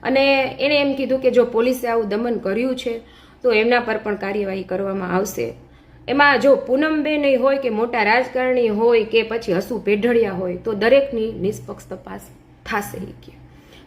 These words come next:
બરાબર? અને જે દોષી હશે એને ઈ કે સજા દેવામાં આવશે, અને તમારા પતિ જો નિર્દોષ હશે તો એને છોડી મૂકવામાં આવશે. આ અમારી બાહેધરી છે. એણે પણ અમને સાંત્વના અને અમને હૈયાધારણા આપી.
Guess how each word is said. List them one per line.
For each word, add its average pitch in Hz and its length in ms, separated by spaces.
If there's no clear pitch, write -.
બરાબર? 196 140
અને 214 240
જે 220 160
દોષી 226 400
હશે 233 260
એને 220 180
ઈ 202 140
કે 233 220
સજા 196 260
દેવામાં 175 440
આવશે, 202 300
અને 190 220
તમારા 240 360
પતિ 254 260
જો 214 140
નિર્દોષ 196 420
હશે 208 260
તો 190 80
એને 185 200
છોડી 196 300
મૂકવામાં 185 500
આવશે. - 520
આ 196 120
અમારી 180 280
બાહેધરી 180 540
છે. - 180
એણે 262 240
પણ 220 180
અમને 214 280
સાંત્વના 196 520
અને 175 220
અમને 185 280
હૈયાધારણા 175 600
આપી. - 380